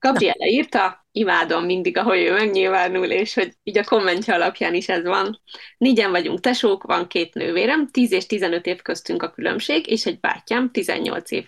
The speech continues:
Ahányan vagyunk, annyi félék, egy valami egyezik, az pedig a temperamentum. Ha szeretünk, akkor nagyon, ha haragszunk, akkor nagyon, mindent nagyon megélünk.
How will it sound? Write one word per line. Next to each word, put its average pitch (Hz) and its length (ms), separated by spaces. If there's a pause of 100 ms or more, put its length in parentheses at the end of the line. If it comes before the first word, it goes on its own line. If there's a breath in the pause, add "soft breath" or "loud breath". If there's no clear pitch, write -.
(120)
Ahányan 208 520
vagyunk, 180 320
annyi 185 260
félék, 190 480
egy 196 120
valami 170 320
egyezik, 202 420
az 208 140
pedig 175 220
a - 80
temperamentum. 180 800 (260 loud breath)
Ha - 80
szeretünk, 262 520
akkor - 300
nagyon, 175 340
ha 185 120
haragszunk, 185 540
akkor - 280
nagyon, 226 320
mindent 233 420
nagyon 165 240
megélünk. 160 520